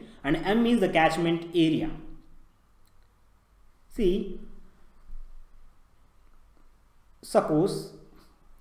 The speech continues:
one land area is there. This is one catchment. You stay, you take it as one catchment. So you have constructed a reservoir at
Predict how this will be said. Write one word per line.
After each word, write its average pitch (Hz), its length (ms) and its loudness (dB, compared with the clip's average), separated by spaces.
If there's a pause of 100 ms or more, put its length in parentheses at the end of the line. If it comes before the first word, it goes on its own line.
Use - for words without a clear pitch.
(140)
one 196 340 0 (120)
land 175 480 2
area 143 540 0
is 123 140 -10
there. 135 420 -6 (200)
This 190 120 0
is 196 40 2
one 190 200 4
catchment. 180 420 4
You 123 60 -6
stay, 127 180 -10
you 139 140 -8
take 143 180 -2
it 151 60 -6
as 160 120 0
one 165 220 0
catchment. 165 600 0 (360)
So 185 340 6
you 190 640 -2
have 185 280 2
constructed 196 680 0 (1120)
a 160 140 2
reservoir 170 960 4
at 175 140 -4